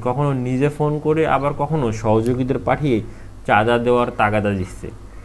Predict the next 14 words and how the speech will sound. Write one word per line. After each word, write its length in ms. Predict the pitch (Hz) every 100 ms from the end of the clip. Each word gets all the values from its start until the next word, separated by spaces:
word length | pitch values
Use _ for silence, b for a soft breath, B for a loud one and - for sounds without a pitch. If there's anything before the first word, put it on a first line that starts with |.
| B B B B -
হত্যার 380 | 107 104 - 117 131
হুমকি 320 | 131 127 139 -
ফলে 240 | 143 139 151 156 117
আতঙ্ক 300 | 160 156 160 165
রয়েছে 260 | 170 175 117
ব্যবসায়ীরা। 500 | 107 92 - 90 80 - - - - - -
ষোলো 220 | - 156 156 110
আগস্ট 260 | 101 101 104
রাতে 200 | 107 120 127
কাশিমপুরের 540 | 120 - 143 139 147 147
হাই 160 | 143 135 135
সিকিউরিটি 340 | 151 151 156 151
কারাগার 360 | 147 147 156 -
থেকে 200 | 170 143